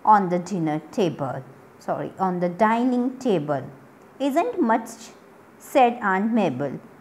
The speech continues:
"but we'll supplement it with the content of your hamper." And placing the basket on the table, she removed the lid. The python was half asleep.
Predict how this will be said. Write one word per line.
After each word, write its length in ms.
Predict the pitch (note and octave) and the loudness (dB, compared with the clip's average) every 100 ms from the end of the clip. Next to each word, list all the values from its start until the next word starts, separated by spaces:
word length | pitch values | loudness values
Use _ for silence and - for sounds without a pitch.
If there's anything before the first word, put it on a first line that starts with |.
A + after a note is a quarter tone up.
| - A#3 | -2 -2
"but 180 | A#3 A3 A#3 | 0 0 4
we'll 320 | B3+ D#3+ E3+ - | 6 4 0 0
supplement 760 | C4+ C4+ C#4+ D4 C#4 C4+ C4+ - - - - G#3 | -2 0 -2 0 0 -2 -6 -16 -20 -20 -2 0
it 200 | F3+ F3 - F3+ | 0 -2 -4 -2
with 160 | F3 F3 E3+ | -2 0 2
the 100 | E3+ - | 2 2
content 500 | A3 A#3 A#3 C#4+ C#4 F#3 | 0 0 -2 -4 -2 -2
of 140 | F#3+ F#3 E3 | -2 0 2
your 160 | D#3+ - - - - - - | 4 2 -6 -20 -20 -10 -2
hamper." 500 | G3+ D#3+ - D3 B2 C3+ - - - - | -2 -2 -2 -2 -2 -10 -18 -20 -8 -2
And 240 | F#3 F3 | -2 0
placing 400 | B3 B3 B3+ A4 | 0 0 0 0
the 100 | A4 E4+ | 0 2
basket 520 | - F#3+ - A3+ A3 F#3 | 2 0 -4 -4 0 0
on 140 | G3 F3+ | 0 -2
the 80 | E3+ C4+ | -4 -2
table, 400 | C4+ G3 D#3+ F3+ - - - - | 0 2 0 -2 -10 -20 -20 -6
she 180 | A#3 A#3+ A#3+ F#3 | -2 0 0 2
removed 560 | E3+ D#3 C#3 C3+ C3+ - | 2 2 -2 -4 -4 2
the 100 | A3+ C4+ C#4+ D4 | 2 2 2 6
lid. 400 | A#3 E3+ C#3+ C3+ - - - - - | 8 6 2 -6 -12 -20 -20 -12 -4
The 40 | F3 - | -4 2
python 720 | A3 C4 B3+ - A#3+ G3+ C#3+ C#3 - - - - F3 | 6 6 4 -2 -2 0 -2 -6 -12 -20 -20 -4 2
was 280 | G3+ A#3 - - | 2 2 -2 4
half 420 | F3 D#3+ E3 - F#3+ | 6 6 2 0 -4
asleep. 640 | F#3+ - A#3+ A3 F3+ C#3+ | -4 -6 0 2 2 0